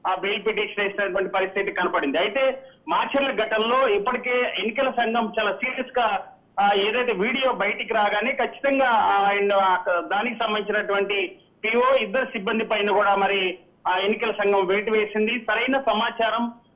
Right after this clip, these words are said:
ముందస్తు ఇవ్వటంలో కూడా అధికారులు విఫలమయ్యారని చెప్పి కూడా, ఆ, ఎన్నికల సంఘం భావించింది. ము-, ఆ, ముఖేష్ కుమార్ మీనా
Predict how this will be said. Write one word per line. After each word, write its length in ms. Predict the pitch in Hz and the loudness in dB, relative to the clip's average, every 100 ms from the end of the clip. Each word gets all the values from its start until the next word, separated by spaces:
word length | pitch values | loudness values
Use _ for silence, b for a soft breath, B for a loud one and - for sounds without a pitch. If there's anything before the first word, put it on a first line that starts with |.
| 180 | -2
ముందస్తు 480 | 208 277 269 - | 0 0 -2 -4
ఇవ్వటంలో 440 | 220 220 226 214 208 | 0 0 0 2 2
కూడా 200 | 214 214 | 2 2
అధికారులు 640 | 208 185 202 220 208 208 | 2 0 0 0 0 0
విఫలమయ్యారని 760 | 180 175 214 208 208 196 196 196 | 0 0 0 0 0 0 2 0
చెప్పి 180 | 196 | -2
కూడా, 360 | 190 202 185 180 - - _ | -2 0 0 -2 -8 -20 _
ఆ, 260 | 180 185 180 | 0 2 2
ఎన్నికల 500 | 170 170 202 208 190 | 0 0 0 0 -2
సంఘం 360 | 202 202 202 180 | 0 2 2 2
భావించింది. 560 | 196 196 190 175 151 | 2 2 0 0 0
ము-, 400 | 147 175 180 160 - - _ _ | 0 2 0 0 -6 -14 _ _
ఆ, 140 | 165 175 | -2 0
ముఖేష్ 440 | 180 196 277 - | 0 0 -2 -2
కుమార్ 300 | - 247 247 | -2 0 0
మీనా 500 | 226 220 226 240 220 | 0 -2 0 0 -2